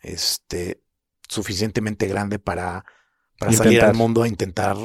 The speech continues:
Speaker 1: hacer cosas y que estar convencidos que pueden ser lo que quieran ser. Y yo creo que esa es una súper importante. O sea, la gran mayoría de las cosas que creo que le he educado a mis hijos no tienen que ver con cómo agarrar los cubiertos y seguro, de hecho,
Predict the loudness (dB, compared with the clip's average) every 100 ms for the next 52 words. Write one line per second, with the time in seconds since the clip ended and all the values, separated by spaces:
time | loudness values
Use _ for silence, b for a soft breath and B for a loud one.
0 | -8 -6 -4 -4 -4 -4 -2 -2 -6 -8
1 | -8 -6 -6 -8 -6 -6 -6 -10 -6 -6
2 | -2 -2 -4 -8 -12 -12 -8 -6 -4 -6
3 | -6 -16 _ _ _ _ _ _ 2 2
4 | 4 2 2 2 0 -2 -2 -2 0 0
5 | 0 -2 -4 -6 -6 -10 -10 B B B
6 | 2 6 6 6 8 10 8 6 2 2
7 | 2 -4 -4 0 0 2 -2 -2 -4 -4
8 | -6 -6 -6 -6 -6 -6 -6 -6 -8 -12
9 | -10 -10 -10 -8 -10 -6 -2 -2 -2 -8
10 | -6 -6 -4 -4 -6 -8 -10 -4 -4 -4